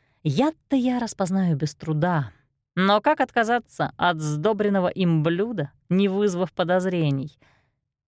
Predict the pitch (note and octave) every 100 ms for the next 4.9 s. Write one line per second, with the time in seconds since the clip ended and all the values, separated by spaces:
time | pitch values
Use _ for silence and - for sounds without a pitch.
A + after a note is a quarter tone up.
0 | _ - D#3+ E3+ E4 - D#4+ - - D#4
1 | D#4+ G#3+ D3+ C3+ D3 G3 E3 - C#3 C#3
2 | E3 C4+ C#4 - D#3 D3+ D3+ _ - F#3+
3 | - F4+ C4 D4 C#4 C#4 C#4+ D4+ C#4 C4+
4 | B3+ B3 G#3+ - - D#4 - - C#3+